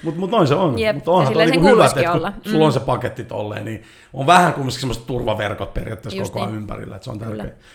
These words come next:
Speaker 1: Ja eikä varmaan yhtään huono se, että oikeesti, et, et sä äiti asu, asu sieltä, tiedät sä, tunnin ajomatkan
Speaker 2: Kyllä.
Speaker 1: päähän, koska sekin on tärkeä, että sulla on sit se koti tai joku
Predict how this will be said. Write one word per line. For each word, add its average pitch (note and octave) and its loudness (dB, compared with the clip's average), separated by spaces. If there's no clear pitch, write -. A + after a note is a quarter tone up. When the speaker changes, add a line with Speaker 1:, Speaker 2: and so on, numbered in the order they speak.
Speaker 1:
Ja C#3+ 2
eikä C#3 2
varmaan C#3+ 4
yhtään C3+ 0
huono C3 2
se, C#3 0
että B2 0
oikeesti, C3 -2
et, A2+ -6
et B2+ -12
sä B2 -4
äiti B2 -4
asu, A#2 0
asu B2 -2
sieltä, G#2+ 0
tiedät B2 -4
sä, - -14
tunnin B2 0
ajomatkan A#2 -2
Speaker 2:
Kyllä. G2+ -4
Speaker 1:
päähän, A#2 -2
koska A#2+ -8
sekin C3+ -2
on B2+ -2
tärkeä, A#2+ -4
että - -4
sulla A#2+ -2
on B2 -2
sit - -8
se B2 -4
koti C3 -2
tai C3+ 2
joku B2+ 0